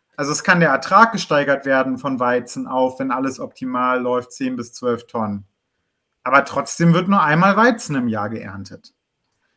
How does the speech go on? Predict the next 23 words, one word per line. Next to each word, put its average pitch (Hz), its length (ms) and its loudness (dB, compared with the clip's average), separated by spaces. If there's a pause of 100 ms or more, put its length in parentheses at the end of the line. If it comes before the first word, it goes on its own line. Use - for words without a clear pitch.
(140)
Ich 143 160 -8
kann 190 320 6
aus 170 240 2
einer 170 140 2
Kuh 220 600 4 (560)
nicht 175 200 -2
mehr 185 200 2
wie 180 420 -4
neunzehntes 170 580 0
Jahrhundert 170 640 2
tausend 165 300 2
bis 147 140 -6
dreitausend 180 640 0
Liter, 180 760 0
sondern 160 380 0
mit 160 160 0
modernster 160 600 2
Wissenschaft 170 720 -2 (420)
zehn 175 260 2
bis 151 160 -2
zwölftausend 180 760 2
Liter 185 720 2
rausholen. 185 840 2